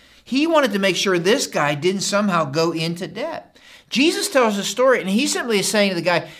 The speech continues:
who asked, "Who is my neighbor?" He says, "Well, here's what it looks like to love your neighbor."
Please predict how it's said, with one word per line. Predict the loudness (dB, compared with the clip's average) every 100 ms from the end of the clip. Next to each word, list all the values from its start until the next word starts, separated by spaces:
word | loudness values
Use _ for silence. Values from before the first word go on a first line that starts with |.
| -8
who | -4
asked, | 0 0 0 -2
"Who | 0
is | 0 0
my | -2
neighbor?" | 0 2 2 0
He | -4
says, | 0 -2 -2
"Well, |
here's | -4 -2 -2
what | 0
it | 0
looks | -2 0
like | -2
to | -2
love | 0 0
your | -2
neighbor." | -8 -8 -10 -20